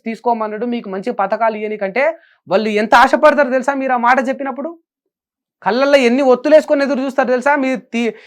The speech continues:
తీరా అవన్నీ వాళ్ళ, మీకు ఆ, వాళ్ళ డీటెయిల్స్ అన్ని ఇచ్చిన తర్వాత మీరు ఏ మేలు చేస్తారో, ఏం న్యాయం చేస్తారో అని.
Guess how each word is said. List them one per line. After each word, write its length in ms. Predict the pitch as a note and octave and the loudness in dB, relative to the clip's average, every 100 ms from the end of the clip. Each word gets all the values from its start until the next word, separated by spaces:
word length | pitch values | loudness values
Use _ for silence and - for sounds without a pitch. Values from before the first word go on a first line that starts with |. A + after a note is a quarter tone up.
| _ - | _ -4
తీరా 260 | B3+ C#4+ C4+ | 0 4 4
అవన్నీ 360 | B3+ B3+ C4+ | 4 2 0
వాళ్ళ, 360 | C4 A#3+ B3+ A3 | 2 2 2 -2
మీకు 280 | G#3+ G3+ G#3 | -6 0 4
ఆ, 180 | G3 | 4
వాళ్ళ 280 | G3 G3 G3 | 4 2 0
డీటెయిల్స్ 400 | F3+ A3+ B3+ B3+ | 0 -2 -2 0
అన్ని 160 | B3 A#3 | -2 -4
ఇచ్చిన 160 | A#3 | -4
తర్వాత 220 | A3 A3+ A#3 | -4 -4 -6
మీరు 160 | A3 G3+ | -6 -6
ఏ 240 | F#3 B3 | -2 -2
మేలు 280 | B3+ C4 B3+ | 2 0 0
చేస్తారో, 360 | A#3 A#3+ A#3+ | -2 -2 -4
ఏం 220 | A#3 A3+ A#3+ | -2 -2 0
న్యాయం 300 | A#3 A#3 A3+ | -2 -4 -6
చేస్తారో 280 | A3+ A#3 | -6 -6
అని. 140 | A#3 | -6